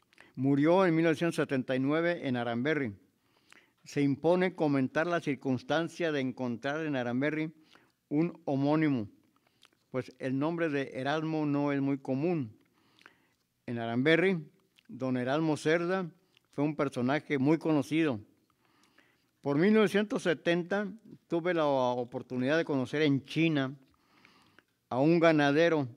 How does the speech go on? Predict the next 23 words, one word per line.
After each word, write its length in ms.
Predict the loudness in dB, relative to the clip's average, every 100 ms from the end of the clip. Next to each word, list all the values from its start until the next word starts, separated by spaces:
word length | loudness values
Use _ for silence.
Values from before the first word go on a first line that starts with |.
| _ _
de 200 | -10 -2
nombre 480 | 2 2 2 0 -2 -6
Erasmo. 540 | -2 -2 0 0 -2 -10 _ _ _ _ _ _ _ _ _ -12
Y 60 |
actualmente 760 | -12 -2 2 4 4 2 2 2
el 120 | 2
cronista 480 | 0 0 0 0 -2
de 100 | -2
China 460 | -4 -4 -2 -4
también 340 | -4 -2 -2 -4
se 160 | -4
llama 300 | -2 0 0
Erasmo. 420 | 0 -2 -2 -6 -10 _ _ -20 -20 -20 _ _ _ _ _ _
Eh, 300 | -20 -18 -18 -20 -20 -20 -20 _ _ -20 -18 -6
tal 160 | -4
vez 160 | -4 -4
por 160 | -4
esa 160 | -4 -4
razón 260 | -4 -4 -6
nos, 220 | -8 -12 _ _ _ _ _ -18
nos 280 | -14 -14 -12
confunden. 840 | -8 -8 -2 0 0 -2 -6 -10 _ _ _ _ _ _ _ _ _ _ _ _ _ _ _ _ _ _ _ _ _ _ _ _
Bueno, 280 | -4 -2 -2